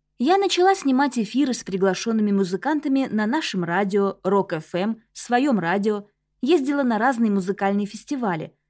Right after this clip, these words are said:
Парк Лайф Фестиваль, Нашествие, Дикая Мята,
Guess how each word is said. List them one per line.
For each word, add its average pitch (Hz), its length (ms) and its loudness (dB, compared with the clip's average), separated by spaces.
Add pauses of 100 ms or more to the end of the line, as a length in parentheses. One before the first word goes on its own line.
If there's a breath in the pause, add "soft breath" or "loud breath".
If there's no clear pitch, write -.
(220)
Парк 359 320 2
Лайф 208 280 2
Фестиваль, 208 720 -2 (180)
Нашествие, 202 720 -4 (180 soft breath)
Дикая 240 380 0
Мята, 196 520 -4